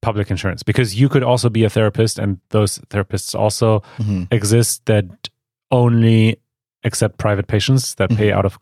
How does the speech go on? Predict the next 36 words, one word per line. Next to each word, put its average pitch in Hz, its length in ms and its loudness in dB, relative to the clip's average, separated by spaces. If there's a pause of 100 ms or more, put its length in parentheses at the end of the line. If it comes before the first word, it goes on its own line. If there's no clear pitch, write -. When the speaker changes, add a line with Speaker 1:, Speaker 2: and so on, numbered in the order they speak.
(120)
Speaker 1:
pocket 120 320 -2
or 101 160 0
through 101 260 -2
private 101 320 -2
health 113 220 -2
insurance. 123 380 0 (480)
And 117 140 0
so 104 500 2 (300)
you're 110 140 0
wasting 104 300 0
your 101 100 4
time 101 200 0
if 92 140 -4
you're 98 80 -2
calling 95 360 0
those. 101 440 2
Speaker 2:
Mm-hmm. 95 340 -4
Speaker 1:
And 98 120 0
so 95 120 -2
this 90 220 -2
is 92 120 -4
a 92 60 -2
good 95 220 -4
list - 400 -4 (240)
to - 100 -10
get 98 120 0
an 92 80 -2
overview 90 440 -4
of - 120 -16
the 90 100 -4
ones 85 280 -8
that 87 280 -6 (520)
you 104 140 -2
could 98 160 -6
even 92 200 -8
use. - 300 -8